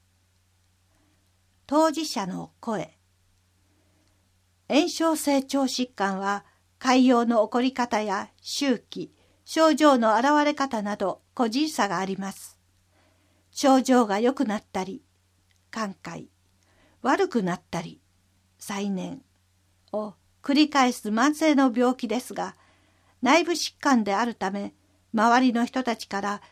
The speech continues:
病気を患っていると気づいてもらえないことがあります。若い人に多い病気でもあり、特に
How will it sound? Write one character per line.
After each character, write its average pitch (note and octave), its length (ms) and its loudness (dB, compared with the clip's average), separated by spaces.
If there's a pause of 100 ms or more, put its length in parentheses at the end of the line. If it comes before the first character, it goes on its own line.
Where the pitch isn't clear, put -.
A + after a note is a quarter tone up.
(140)
病 C#4+ 260 4
気 C4 160 2
を A3+ 240 2
患 C4+ 320 0
っ C4+ 80 -6
て - 160 -2
い A3+ 100 0
る B3 140 0
と G#3+ 200 -6
気 - 180 -2
づ E4 160 0
い D#4 100 2
て G#3+ 120 -4
も G#3+ 140 0
ら C4+ 140 4
え D#4+ 80 2
な D4+ 140 6
い D4+ 80 2
こ D4+ 120 -2
と D#4+ 120 0
が C4+ 140 2
あ G3 60 -2
り F#3+ 120 -8
ま F#3+ 140 -10
す。 - 240 -20 (1300)
若 D#4+ 360 2
い E4 80 2
人 B3 220 2
に A3 160 4
多 A3+ 180 4
い A3+ 140 2
病 A#3 220 0
気 A#3 120 -8
で A#3+ 120 0
も F#3+ 160 -2
あ G3 80 -4
り、 F#3 200 -12 (540)
特 B3+ 240 -4
に A3 240 -4